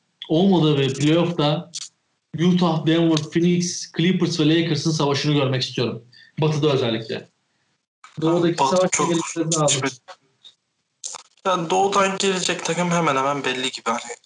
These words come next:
Speaker 2: Doğu'yu artık pek konuşmaya gerek yok bence. Hani Doğu'dan gelecek takım hemen hemen belli gibi. Çok çok büyük iki sakatlık veyahut da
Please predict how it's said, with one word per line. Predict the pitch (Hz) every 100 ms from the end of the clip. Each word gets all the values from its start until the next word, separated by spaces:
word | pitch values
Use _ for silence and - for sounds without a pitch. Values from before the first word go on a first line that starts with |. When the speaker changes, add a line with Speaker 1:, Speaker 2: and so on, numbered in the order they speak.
| - - - _ -
Speaker 2:
Doğu'yu | 131 135 135 131 120
artık | - - -
pek | 131
konuşmaya | - 127 110 135 131
gerek | 123 147 160 -
yok | 151 135 -
bence. | 120 117 113
Hani | 113 120 120 - - - - _ _ - 131
Doğu'dan | 143 139 139
gelecek | 135 135 127 -
takım | 127 156
hemen | 143 135 120
hemen | 120 139 139
belli | 135 135
gibi. | 117
Çok | 117 147 -
çok | 139 - -
büyük | 143 143 -
iki | - -
sakatlık | 143 180 160 - 135
veyahut | 131 135 -
da | 127